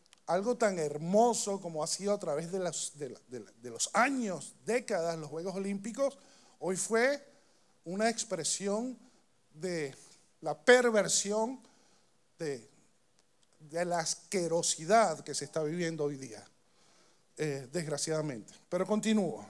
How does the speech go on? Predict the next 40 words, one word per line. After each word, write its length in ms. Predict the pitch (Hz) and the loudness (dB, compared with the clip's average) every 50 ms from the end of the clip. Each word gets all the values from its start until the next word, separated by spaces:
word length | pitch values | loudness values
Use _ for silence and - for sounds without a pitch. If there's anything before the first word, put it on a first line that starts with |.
| - - - - _ _ _ _ _ - | -18 -20 -20 -20 _ _ _ _ _ -4
Él 120 | 143 147 | 0 2
sanó 640 | - - 190 185 185 208 208 226 254 262 254 - - - - | 4 4 4 4 6 8 8 10 10 8 8 4 -2 -12 -4
a 100 | - 160 | -2 0
ese 160 | 175 165 - 185 | 2 2 2 2
endemoniado 560 | 185 170 160 147 135 143 165 180 190 185 175 | 0 -2 -2 -2 -2 0 2 2 4 2 2
que 80 | 160 | 0
estaba 300 | 143 - - 160 165 165 | -4 -2 0 0 2 2
ciego 360 | 160 - - 170 170 165 165 190 | 2 2 0 0 -2 -4 -2 0
y 40 | |
mudo. 280 | 208 233 254 233 196 185 | 2 2 4 4 2 2
Y 40 | 202 | 2
por 200 | 190 233 240 247 | 6 6 6 8
último, 460 | 285 320 - 311 320 339 349 359 - - - - - | 6 4 4 2 2 4 4 2 2 0 -8 -14 -8
esta 240 | - - 151 - - | -8 -8 -8 -8 -10
historia, 460 | 180 - - 339 349 311 233 - 117 - - - | -8 -4 0 0 2 2 0 -2 -6 -8 -14 -12
la 100 | - 143 | -10 -10
historia 260 | 143 - - 165 170 | -8 -4 -2 -2 0
de 60 | 190 196 | 2 4
Bartimeo, 680 | 185 185 170 165 - 185 190 247 269 247 208 175 - - - - - - - - - - - _ _ - | 4 4 2 2 -2 0 4 6 6 6 6 4 2 -2 -10 -20 -20 -20 -20 -20 -20 -20 -20 _ _ -4
que 100 | - 190 | -2 0
se 160 | 196 214 202 | 2 4 4
registra 460 | 196 214 196 202 254 233 - 269 254 | 4 2 2 2 0 0 0 0 0
también 340 | - 208 202 208 226 240 240 | 2 2 2 2 0 0 0
en 80 | 240 | 0
el 100 | 226 214 | 0 0
Evangelio 520 | 196 180 165 160 156 156 185 202 208 202 196 | 0 0 -2 -2 -4 -2 -2 0 0 2 0
de 100 | 190 175 | 0 0
Mateo 680 | 165 151 156 - 233 247 247 226 214 208 208 214 202 208 - - - - - - _ _ - | -2 -2 0 4 6 6 8 8 6 4 4 2 -2 -6 -16 -20 -20 -20 -20 -20 _ _ -12
y 160 | 170 175 170 | -8 -4 -2
en 200 | 165 165 156 147 | -2 -2 -2 -2
el 140 | 151 156 151 151 143 - | -2 -2 -2 -2 -4 -2
Evangelio 520 | - 156 151 139 147 143 151 143 165 180 175 | -2 -4 -4 -4 -4 -6 -6 -4 -2 0 0
de 80 | 165 | 0
Lucas. 340 | 151 131 120 117 - - - | 0 0 -2 -2 -4 -10 -8
Pero 260 | - - 160 151 139 - - - - _ _ _ _ _ _ _ _ _ | -2 0 0 0 0 -2 -6 -16 -20 _ _ _ _ _ _ _ _ _
cabe 260 | - 226 226 247 277 | 4 6 8 8 8
destacar 440 | 294 262 - - 233 214 - 233 240 | 8 6 4 0 -2 0 2 2 2
esto, 300 | 269 262 226 - 208 185 | 2 0 0 -2 -4 -4
que 100 | - 170 | -2 -2
Jesús, 440 | 156 165 151 - 220 254 226 - | -2 -2 0 0 2 2 2 2